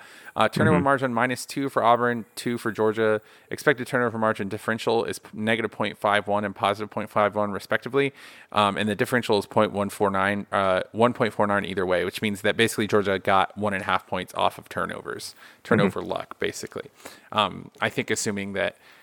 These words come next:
Speaker 1: you know, you, most of the time you get one of those fumbles instead of both of them. So, I mean, this is a game that looks, it's very interesting because if you look at the, the deeper stats like points per play, points per trip, this game actually doesn't look that, it, it, it looks pretty
Speaker 2: Doesn't look
Speaker 1: close.
Speaker 2: that different, yeah,
Speaker 1: Yeah,
Speaker 2: after the
Speaker 1: yeah, but
Speaker 2: score.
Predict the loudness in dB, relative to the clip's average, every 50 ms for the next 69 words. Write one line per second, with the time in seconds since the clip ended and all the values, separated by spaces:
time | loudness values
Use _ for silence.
0 | _ _ _ -4 -2 0 0 0 -2 -4 -8 -14 _ _ -10 -6 -4 -4 0 2
1 | 2 2 2 -2 -6 -4 -2 -2 -2 -2 -4 -8 -6 -4 -4 -4 -4 -6 -6 -6
2 | -6 -6 -6 -4 -4 -4 -4 -4 -4 -4 -2 -2 -4 -8 -8 -12 -16 -14 -14 -12
3 | -12 -12 -14 -14 -16 -18 -16 -16 -16 -16 -18 _ _ _ _ _ -14 -2 4 6
4 | 6 6 6 4 2 0 -2 -4 -6 -8 -6 -6 -6 -6 -2 -2 -2 0 0 0
5 | 0 2 0 0 -2 0 2 2 0 0 -2 -8 -14 -14 -18 -20 -20 -12 -10 -8
6 | 2 4 6 6 6 4 0 -4 -4 -4 -4 -4 -4 -2 -2 0 -2 0 -2 -2
7 | -2 -2 0 0 0 2 2 2 2 2 0 -2 -2 -4 -4 -2 -2 -2 -2 2
8 | 2 4 4 4 2 -2 -6 -4 -4 -6 -6 -4 -6 -8 -4 0 2 2 2 2
9 | 0 -2 -4 -8 -8 -8 -10 -12 -8 -2 0 0 0 0 -4 -12 -20 -20 -12 _
10 | -8 -4 -4 -2 -2 -2 -2 -2 -2 0 2 2 2 2 0 -2 -4 -8 -2 2
11 | 2 2 4 2 0 _ _ _ _ -20 -20 _ _ -8 -8 -6 -4 -4 -4 -2
12 | -2 -2 -4 -4 -6 -2 0 0 2 2 4 4 4 4 4 4 2 0 0 -2
13 | -4 -6 -6 -8 -8 -6 -4 -4 -4 -4 0 4 8 8 8 8 8 6 4 2
14 | 2 0 0 0